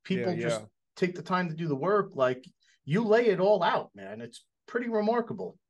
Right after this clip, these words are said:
Speaker 2: I think there's something to be said. You know, I see both sides of it. Um, you know, the guy, I know a lot of these guys that charge and have these coaching programs and are really super successful. I mean, I know,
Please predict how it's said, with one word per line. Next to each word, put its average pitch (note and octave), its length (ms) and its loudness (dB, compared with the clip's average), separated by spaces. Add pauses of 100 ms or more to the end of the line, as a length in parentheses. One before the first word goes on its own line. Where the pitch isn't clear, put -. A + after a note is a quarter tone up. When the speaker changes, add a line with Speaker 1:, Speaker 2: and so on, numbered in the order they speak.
(680)
Speaker 2:
I D#3 100 -4
think A#3 240 -8
there's A#3 180 -4
something F3+ 280 -6
to C#3 80 -6
be B2 160 -4
said. A2 520 -2
You A2+ 80 -8
know, A2 120 -6
I C3+ 100 -6
see F3 220 -10
both B2+ 260 -2
sides G#2 380 -4
of F2 240 -6
it. G#2 260 -10
Um, G#2 560 -10 (240)
you G#2+ 100 -12
know, G2 160 -10
the E2+ 100 -12
guy, A2 340 -4
I A#2 120 -8
know C3 180 -4
a - 20 -4
lot G2+ 580 -4
of F#2+ 100 -10
these E2+ 200 -14
guys D#2 420 -8
that C#2 200 -14
charge F2+ 720 -8 (360)
and G2 200 -12
have F2+ 220 -10
these D#2 160 -16
coaching A2+ 380 -12
programs G2+ 800 -8
and C2 100 -16
are C#2 80 -16
really F2+ 300 -10
super F#2+ 300 -16
successful. A2+ 920 -8
I G#2 40 -10
mean, F#2+ 240 -12
I G#2+ 80 -12
know, G2 320 -12